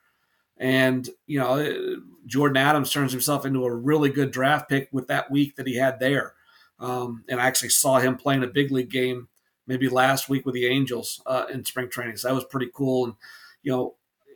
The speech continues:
i-, it's an experience for these guys playing against high-end co-, competition. But I think one of the things that a lot of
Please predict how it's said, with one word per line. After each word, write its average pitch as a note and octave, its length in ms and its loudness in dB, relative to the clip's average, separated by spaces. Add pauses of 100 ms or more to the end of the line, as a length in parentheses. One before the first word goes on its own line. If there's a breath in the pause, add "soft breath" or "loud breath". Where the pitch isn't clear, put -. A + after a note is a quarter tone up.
(140)
i-, - 160 -8
it's D3+ 200 -2
an B2+ 80 -8
experience F3 720 2
for - 100 -6
these D#3 220 2
guys D3 500 6
playing C#3+ 460 0
against C#3 220 -2
high-end C3+ 340 2
co-, C3 160 -2 (160)
competition. C#3 640 -4
But B2+ 180 -4
I C3 60 -2
think D#3 280 -8
one D3+ 160 -4
of D3+ 60 -6
the C#3 120 -8
things C#3 180 -2
that B2+ 80 -2
a B2+ 40 0
lot B2+ 220 0
of B2+ 200 -2